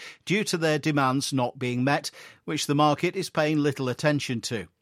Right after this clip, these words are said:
What is of more relevance is the Russian grain floor price, which remains well below competing origin values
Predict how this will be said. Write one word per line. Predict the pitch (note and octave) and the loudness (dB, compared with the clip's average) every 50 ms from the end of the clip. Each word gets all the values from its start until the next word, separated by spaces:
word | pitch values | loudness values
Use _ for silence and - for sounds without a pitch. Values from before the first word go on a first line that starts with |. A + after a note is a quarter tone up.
| _ _ _ _ _ _ _ _ _ | _ _ _ _ _ _ _ _ _
What | D3 C#3 F#3 G3+ | -2 -2 0 0
is | G#3 E3+ - | 0 0 0
of | F3+ D#3 B2+ | 0 0 0
more | D#3 F#3+ G#3 G3 D#3 | 0 0 0 2 2
relevance | D3+ D#3+ D3 B2+ B2 B2 C3+ C#3+ D3+ C#3+ - - | 4 4 2 2 2 0 0 0 0 -2 -4 -4
is | - D#3+ D3 C#3+ C3 - | -2 -2 -2 0 0 0
the | C3+ C3 | -2 0
Russian | C3 D3+ D3 - - D3 C3+ C3+ A#2+ | 0 0 0 0 0 0 0 0 0
grain | - C#3 D#3 E3 F3 E3 D3 C3+ | 0 2 2 2 2 2 0 0
floor | - - - B2+ A#2 A2+ G#2+ G2+ | -2 -4 -2 -2 -2 -2 -2 -6
price, | - - B2 A2+ B2 D3 D3+ - - - | -6 -4 -2 0 0 0 -2 -4 -6 -4
which | C3 D3 C#3+ - - | -4 -4 -4 -4 -4
remains | D#3 D3+ D3 C3+ C3 C3+ B2 - | -2 0 2 2 2 0 -2 -2
well | B2 B2+ D3 D#3 E3 F3+ D#3+ | 0 2 2 2 2 2 0
below | C#3+ C#3+ C3+ B2+ B2 A#2+ | 0 0 2 2 0 -2
competing | A#2 - C#3 A#2+ - C#3 C3 A#2+ - C3+ C3 - | -2 -6 -8 -6 -4 -4 -4 -4 -4 -6 -4 0
origin | - E3+ F#3+ E3 C#3 - C3+ B2 A#2 | 2 2 4 2 0 0 -2 -2 -2
values | A2+ C3 B2+ B2 B2+ C3 C3 C3 - - | 0 0 0 0 2 0 -2 -2 -4 -6